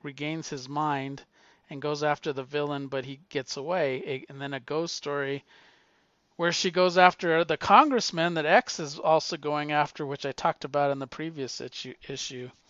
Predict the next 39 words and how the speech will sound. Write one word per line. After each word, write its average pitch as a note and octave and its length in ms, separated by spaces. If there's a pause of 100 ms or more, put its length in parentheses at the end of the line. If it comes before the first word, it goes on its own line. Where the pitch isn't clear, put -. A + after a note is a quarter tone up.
(920)
We E3 80
have D#3 200
Justice G3 520
League A3+ 140
versus F3 400
the D#3 100
Legion E3 320
of C#3 80
Superheroes. F#3+ 880 (600)
The E3 80
Legion F#3+ 280
goes F#3 220
back F3+ 280
to - 80
the D#3 100
past D#3+ 540
and C#3+ 140
Gold D3 220
Lantern D#3 420
gets C3+ 220
stuck - 260 (120)
there. D#3+ 260
Triplicate D#3+ 560
Girl D3+ 280
was C#3+ 120
stuck - 300
in C#3+ 100
the C3+ 80
past, C#3 600 (680)
and D3 320
one E3 140
of D#3+ 120
them D3 220
aged, D#3 800
and D3 180
they're C#3+ 200
very D3+ 340
afraid D3 460
to, C3+ 360